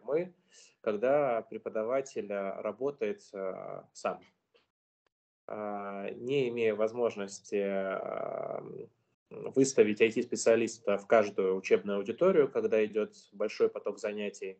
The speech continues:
а мы все представляем, что такое университет, это много аудиторий одновременно, много занятий. Мы, э, видели, когда проектируют решение максимально,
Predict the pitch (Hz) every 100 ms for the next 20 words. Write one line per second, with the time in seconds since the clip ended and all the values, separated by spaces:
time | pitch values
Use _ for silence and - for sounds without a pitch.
0 | _ 95 101 - 110 101 - 104 98 -
1 | 101 - 98 92 98 - - 143 139 -
2 | 95 113 110 98 92 90 92 - 147 143
3 | 120 110 104 101 98 98 101 98 95 101
4 | 131 147 113 104 _ _ _ _ _ _
5 | _ - 151 147 - 117 113 110 110 110
6 | 110 123 131 120 113 113 113 - 107 -
7 | 131 113 110 107 120 107 101 98 - 113
8 | 117 107 101